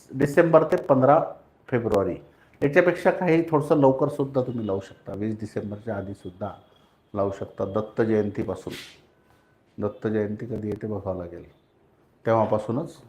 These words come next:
तुमचा ती टरबूज किंवा खरबुजाची लागवड करू शकता, तेव्हा भाव चांगले मिळतात पंधरा फेब्रुवारीच्या आधी. पंधरा फेब्रुवारीच्या पुढे गेलं तर ते आंबे आणि टरबूज सोबत आले तर टरबुजाला भाव मिळत नाही.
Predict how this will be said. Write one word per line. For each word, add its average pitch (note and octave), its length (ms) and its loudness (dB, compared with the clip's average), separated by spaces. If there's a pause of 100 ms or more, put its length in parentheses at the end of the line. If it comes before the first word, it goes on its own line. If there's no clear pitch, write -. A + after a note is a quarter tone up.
(160)
तुमचा G#2+ 280 -4 (1160)
ती D#3 280 -4 (220)
टरबूज A#2 260 2
किंवा A#2+ 320 -2
खरबुजाची G#2 420 -2
लागवड G2+ 240 -2
करू G2 180 -8
शकता, - 280 -10
तेव्हा B2+ 240 -4
भाव G2 240 -2
चांगले F2 300 -8
मिळतात E2+ 320 -12 (760)
पंधरा A#2+ 220 6
फेब्रुवारीच्या G#2+ 540 2
आधी. G2+ 180 -2 (720)
पंधरा D3 260 8
फेब्रुवारीच्या C#3 380 6
पुढे C#3+ 240 4
गेलं C#3 300 6
तर A#2+ 140 0
ते C#3 40 6
आंबे B2+ 400 6
आणि C#3 200 6
टरबूज C3+ 420 2
सोबत C3 280 2
आले B2 180 4
तर B2+ 180 0
टरबुजाला A#2+ 440 0
भाव G#2 220 0
मिळत G#2+ 280 -8
नाही. A2+ 140 2